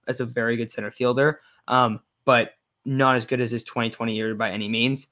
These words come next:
However, you see the talent there, and to me,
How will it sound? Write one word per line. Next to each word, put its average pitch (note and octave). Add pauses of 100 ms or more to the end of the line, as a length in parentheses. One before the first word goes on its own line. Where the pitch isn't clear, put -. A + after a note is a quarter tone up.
(300)
However, B2+ (480)
you C#3
see -
the D3
talent B2
there, B2 (300)
and C3+
to -
me, C3